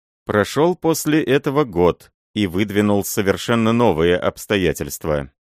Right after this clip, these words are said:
которые заставили русское правительство рядом усилий прочно и навсегда подчинить Абхазию своей власти. Первым из этих обстоятельств была смерть князя Георгия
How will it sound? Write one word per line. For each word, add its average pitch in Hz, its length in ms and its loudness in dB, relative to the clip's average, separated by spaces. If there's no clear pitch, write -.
которые 151 560 2
заставили 107 720 0
русское 95 520 2
правительство 120 880 0
рядом 95 520 0
усилий 95 500 -2
прочно 117 640 -2
и 107 180 -2
навсегда 95 640 -2
подчинить 95 640 -4
Абхазию 104 680 0
своей 82 500 -2
власти. 73 640 -6
Первым 104 580 0
из 110 180 -4
этих 110 360 -2
обстоятельств 98 920 -2
была 92 360 0
смерть 120 520 -2
князя 104 380 0
Георгия 71 760 0